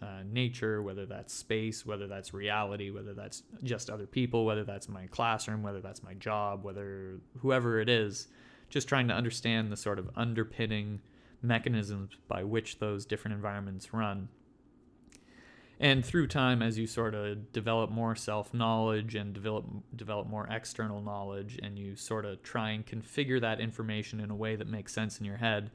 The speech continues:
uh, I do believe that there is immense value in doing that sort of activity, because you just become a much more functional and, uh, capable human being. And, uh, throughout this whole journey from,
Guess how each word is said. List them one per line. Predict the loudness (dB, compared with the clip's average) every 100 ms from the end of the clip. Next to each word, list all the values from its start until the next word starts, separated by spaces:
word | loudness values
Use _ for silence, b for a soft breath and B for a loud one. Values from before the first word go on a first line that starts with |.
| B B B B B B 6
uh, | 8 10
I |
do | 12 10
believe | 10 10 8
that | 6
there | 4
is | 4
immense | 4 2 2
value | 2 2 2 0 0
in | -2 -2 -4
doing | 0 2 2
that | 2 0
sort | 0 0
of | 0
activity, | -4 -2 -2 -2
because | -2 -2 0
you | 2
just | 0
become | 0 -2 -2
a |
much | 0 -2 -2
more | -6 -6
functional | -4 -2 -2 -4 -4 -2 -2 -4 -6
and, | -6 -6 -8
uh, | -8 -8 -10 -10 -12 -14 -16
capable | -2 2 4 4 2 0
human | 0 -2 -2
being. | -2 -2 -2 -6 -12 -18 -20 -20 -20 -20 -20 -20 -20 -20 -4
And, | 2 6 6 4 2 2
uh, | 4 4 0 -4 B B B B B B B
throughout | 4 8 8 8
this | 4
whole | 6 6
journey | 6 6 6 4
from, | 2 2 2 0 0 -4